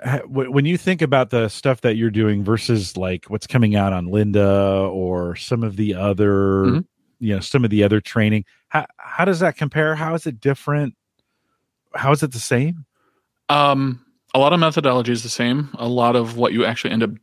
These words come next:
Speaker 2: doing in these trainings is similar as a learner. Um, I try to avoid talking head. I,
Speaker 1: Okay.
Speaker 2: we're doing a podcast talking head right now,
Speaker 1: <laughs>
Speaker 2: but I try to avoid just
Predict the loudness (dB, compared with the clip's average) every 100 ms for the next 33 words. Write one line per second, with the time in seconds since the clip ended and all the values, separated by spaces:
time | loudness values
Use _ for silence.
0 | -6 0 0 0 0 0 0 -2 -6 -10
1 | -14 -16 -6 -2 0 0 -2 -4 -2 -2
2 | 2 2 2 0 0 0 2 0 -4 -14
3 | -20 -10 -2 0 2 0 -2 -4 _ _
4 | _ _ _ _ _ _ _ _ _ _
5 | -20 -16 -6 -2 0 -2 -4 -2 0 2
6 | 0 2 0 0 0 -2 -8 -16 -20 -18
7 | -18 -20 _ _ _ -4 -2 -2 -2 0
8 | -2 -4 -16 _ _ _ _ _ -6 -4
9 | -4 -4 -2 -2 -2 -2 -2 -4 -2 -4
10 | -2 -2 -2 0 0 0 0 0 -2 0
11 | 0 0 -2 -4 -4 -4 -6